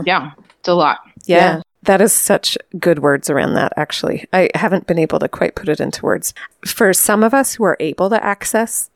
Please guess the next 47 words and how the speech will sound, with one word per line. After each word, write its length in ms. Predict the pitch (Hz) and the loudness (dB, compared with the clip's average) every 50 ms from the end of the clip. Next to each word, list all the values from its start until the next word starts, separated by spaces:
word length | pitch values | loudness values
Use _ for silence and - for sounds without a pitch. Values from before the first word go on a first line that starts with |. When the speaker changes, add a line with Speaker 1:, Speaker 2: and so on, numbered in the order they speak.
| _ _ | _ _
Speaker 2:
from 180 | - 208 202 185 | 0 0 2 4
the 160 | 165 156 - - | 2 2 2 2
outside, 440 | 180 196 190 - - - 185 165 160 | 2 2 2 0 0 0 2 2 2
it 120 | 156 - | 0 0
looks 360 | - 175 170 - - - - | 0 0 0 0 -2 -6 -2
like 280 | - 175 170 - - - | -2 -2 -2 -2 -6 -2
you're 200 | 180 175 165 165 | 0 2 2 2
choosing 680 | 160 - - - 151 139 - - 127 - - - 156 - - | 2 0 0 0 0 -2 -2 -4 -4 -4 -4 -6 -8 -6 -6
to 60 | - | -4
block 400 | 170 - 160 151 156 - - - | -2 0 0 0 0 -2 -6 -6
me 120 | 160 147 | -4 -2
out 200 | 139 135 - - - - | 0 -2 -2 -2 -2 -4
with 140 | 160 - | -4 -4
three 260 | - - - 165 156 151 | -4 -4 -2 -2 -2 0
walls. 480 | 151 151 - - - - - - - _ _ | 0 -2 -2 -2 -4 -6 -10 -14 -14 _ _
I'm 240 | 202 233 320 349 339 | 0 2 2 4 4
like, 380 | 294 220 190 180 - _ _ _ | 4 4 2 0 -2 _ _ _
"Yo, 280 | 214 254 311 330 277 170 | -2 2 4 4 4 2
it's 240 | - 190 - - | 2 0 -2 -2
like 160 | 254 247 - 233 | -2 0 2 0
a 80 | 226 | 0
hop, 260 | 233 - 254 214 - | 2 2 0 0 0
skip, 260 | - - - 285 269 - | -4 -6 -6 -6 -4 -2
and 120 | 233 214 | -2 -2
a 20 | |
jump 300 | 180 - 202 208 233 - | -2 0 -2 -2 -2 -4
for 120 | - - 226 | -6 -4 -2
me 120 | 190 160 | 0 0
to 80 | 156 156 | 0 0
let 160 | 151 - - | -2 -2 -2
you 160 | - - - | -4 -4 -4
in." 140 | 65 - - - - - | -6 -6 -8 -12 -8 -2
I 140 | - 196 190 | -2 0 0
have 320 | 190 240 208 175 165 - | 0 -2 -4 -4 -4 -2
my 220 | 175 160 147 - - | -2 -2 -2 0 0
eight-ish 460 | - 175 175 151 185 165 160 - - | 0 2 4 4 4 2 2 -2 -4
guards 460 | - - 160 - - 139 - - - - | -4 -2 -4 -2 -2 -4 -6 -8 -6 -2
up, 300 | - 156 131 - - - - 226 _ _ | -2 -2 -2 -2 -8 -16 -20 -20 _ _
but 280 | - 170 123 - - _ _ _ | 0 0 0 0 -4 _ _ _
I 80 | 160 170 | -4 -2
don't 180 | 156 139 - | -2 -4 -4
have 260 | - 160 156 156 185 | -6 -8 -8 -8 -6
that 220 | - - - - - _ | -4 -4 -4 -6 -6 _
with 300 | - 170 - - - - | -6 -6 -6 -6 -8 -6
my 120 | 185 165 156 | -4 -4 -4
four. 340 | - - - - - - 202 | -2 -2 -2 0 0 0 -2
<laughs> 40 | - | -2